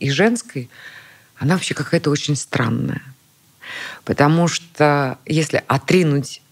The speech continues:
все-все-все обстоятельства, то вообще-то мужчина,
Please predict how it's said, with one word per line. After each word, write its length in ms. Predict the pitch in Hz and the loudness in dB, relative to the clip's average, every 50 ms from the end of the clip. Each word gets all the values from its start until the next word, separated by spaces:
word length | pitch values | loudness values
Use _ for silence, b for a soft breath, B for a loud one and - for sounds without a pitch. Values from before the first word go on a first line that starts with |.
| _ _ _ | _ _ _
все-все-все 720 | - - - - 170 160 - - 151 143 - - - 147 139 | -12 -4 0 2 2 2 2 2 2 2 2 0 0 0 2
обстоятельства, 800 | 139 - - - - 147 165 220 247 - 226 170 - - 131 135 | 0 0 -2 -2 0 2 4 4 2 2 -2 -4 -4 -6 -8 -6
то 140 | - - 127 | -4 -4 -2
вообще-то 440 | 143 139 - - 165 - - 127 | -2 -2 -2 -4 -4 -4 -2 0
мужчина, 560 | 139 143 131 - - 214 233 233 202 156 147 | 0 0 0 0 0 2 2 2 0 -2 -4